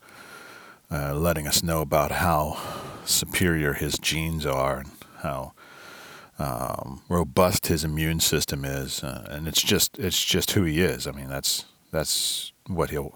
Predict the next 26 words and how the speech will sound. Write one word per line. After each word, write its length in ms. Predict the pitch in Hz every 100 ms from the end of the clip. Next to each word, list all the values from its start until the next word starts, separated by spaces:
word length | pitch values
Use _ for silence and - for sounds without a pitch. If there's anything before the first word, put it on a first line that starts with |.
| -
he'll, 200 | 71 69
he'll 140 | 78
tell 260 | 71 - 73
us. 160 | 65 67
That's 260 | 67 -
what 200 | 71 67 - - _ _ -
we, 180 | 67 69 -
we 280 | 82 76
will 240 | 69 67 67
hear 360 | - - 73
from 220 | 76 69 -
him. 340 | 71 67 71 _ _ _ _ - - - - - - - - - - _ 80
Uh, 160 | 78
so 120 | 76
you 140 | 120 160
wait. 220 | 185 107
I 60 | 98
mean, 160 | 127
it's 120 | 139
coming. 340 | - 123 120 69
It's, 300 | 87 - -
it's 200 | 85 -
right 160 | 98 95
around 180 | 90
the 80 | 78
corner. 480 | - 90 87 69 -